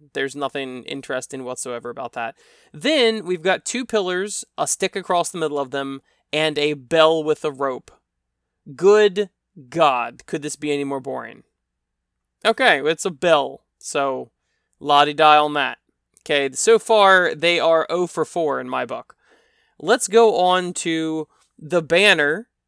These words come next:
There is a Age of Sigmar, uh, Sigmarite banner attached to a destroyed statue of a person. And on a grade of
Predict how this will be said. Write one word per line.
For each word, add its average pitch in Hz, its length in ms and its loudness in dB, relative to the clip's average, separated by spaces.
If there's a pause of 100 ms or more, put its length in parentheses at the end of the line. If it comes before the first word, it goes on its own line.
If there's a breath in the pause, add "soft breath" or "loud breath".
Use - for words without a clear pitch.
(120)
There 151 260 2
is 156 140 2
a 147 400 0 (260)
Age 165 220 -8
of 185 60 -8
Sigmar, 170 640 -2
uh, 143 200 2
Sigmarite 160 580 -4
banner 143 540 -4 (640)
attached 160 600 -4
to 160 600 -6 (120)
a 151 380 -4
destroyed 170 520 -6
statue 135 640 -2 (320)
of 139 120 -10
a 147 60 -6
person. 127 640 -8 (680)
And 151 720 0 (320)
on 160 280 0
a 156 180 -2
grade 180 840 -2 (280)
of 156 400 0